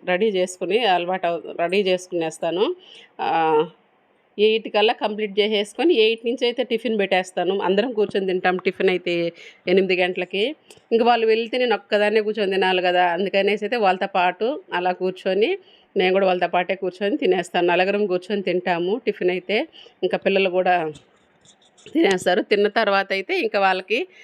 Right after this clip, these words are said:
రె-, రెడీ చేసేసి ఇంకా యూనిఫామ్స్ అవన్నీ వేసేసి అయితే ఇంకా స్కూల్కి పంపించేసేయాలి.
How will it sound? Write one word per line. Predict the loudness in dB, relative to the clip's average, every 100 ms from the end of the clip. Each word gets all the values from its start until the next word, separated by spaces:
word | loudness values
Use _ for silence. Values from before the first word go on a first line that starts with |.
| -20 _ -8
రె-, | -4 0 2 2 2 0
రెడీ | 2 2
చేసేసి | 2 0 0 -2 -2 -4
ఇంకా | 0 0 2
యూనిఫామ్స్ | 0 0 0 -2 -2 -2
అవన్నీ | 0 2 2 0
వేసేసి | 0 -2 -4 -6 -6
అయితే | -2 -2
ఇంకా | -2 -4 -6 -10 _ -20
స్కూల్కి | -4 0 2
పంపించేసేయాలి. | 0 0 -2 -2 -2 -2 0 0 0 -2